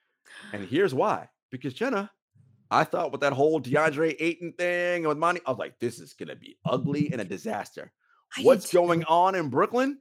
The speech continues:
Speaker 1: Not to this degree, was what I thought was gonna happen with Phoenix. I was like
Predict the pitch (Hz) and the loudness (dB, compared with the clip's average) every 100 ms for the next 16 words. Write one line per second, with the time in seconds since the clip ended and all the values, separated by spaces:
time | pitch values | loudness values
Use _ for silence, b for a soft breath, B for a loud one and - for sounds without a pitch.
0 | _ _ _ _ _ 147 135 110 - - | _ _ _ _ _ -2 -2 -2 -6 -8
1 | 117 113 - 92 254 208 139 - b b | -4 -4 -6 -4 2 2 2 -2 b b
2 | b 135 127 147 151 156 147 135 117 123 | b -6 0 2 2 0 -4 -4 -2 0
3 | 131 127 113 113 - 123 92 82 92 87 | 0 -2 -6 -8 -8 -10 -10 -12 -18 -18